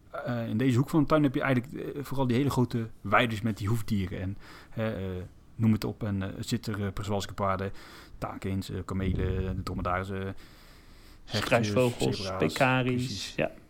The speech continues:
Speaker 1: Ja, en goed, dat is, en dat is leuk. Allemaal inderdaad ook hier weer, eh, ja, het is wel oud. Eh, het onderhoud hier en daar is moi, maar het is wel allemaal, wat dat betreft,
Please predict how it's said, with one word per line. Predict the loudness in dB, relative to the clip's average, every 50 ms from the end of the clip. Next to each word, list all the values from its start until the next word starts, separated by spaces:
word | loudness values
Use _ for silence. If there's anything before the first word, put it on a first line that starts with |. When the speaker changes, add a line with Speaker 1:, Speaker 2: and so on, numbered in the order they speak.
| -20 -16 -10
Speaker 1:
Ja, | -8 -8 -8 -8 -10 -14 -18 -14 -4
en | -2 0
goed, | 0 0 -2 -2
dat | -2 -4 -4
is, | -4 -2
en | 2 2 4 6
dat | 6 6
is | 8 8
leuk. | 10 8 8 8 4 0 -2
Allemaal | -2 0 2 2 2 2 4
inderdaad | 4 4 4 2 2 4
ook | 4 4 6
hier | 4 4 4
weer, | 4 4 4 2 0 -6 -8 -2
eh, | 0 2 4 6 6 6 4 4 0 -4 -14 -20 -20 -20 -20 -20 -20 -20 -20 -20 -20 -20 -20 -20 -16
ja, | -14 -12 -10 -12 -12
het | -2 0
is | 0 0 2
wel | 0 0 2 4
oud. | 4 4 4 2 -2 -8 -12 -12 -12 -12 -14 -14 -12
Eh, | -8 -6 -6 -6 -6 -8 -10 -16 -20 -20 -20 -20 -20 -20 -20 -20
het | -14 -10 -4
onderhoud | -2 0 0 0 0 -2 -2
hier | -2 0 0
en | 0
daar | 0 -2 -4 -4
is | -4 -4 0
moi, | 2 2 4 4 4 4 4 2 2 2 2 4 4 4 4 4
maar | 4 2 0
het | 0 -2 -4
is | -4
wel | -2 -2 -2 -2
allemaal, | -2 -2 -2 -2 -2 -4 -8 -16 -20 -20 -20 -20 -20 -20 -20 -20 -20 -20 -20 -20 -20 -20 -20 -20 -20 -20 -20 -20 -20 -12 -8
wat | -6 -2
dat | -2 -2
betreft, | -2 0 -2 -2 -2 -4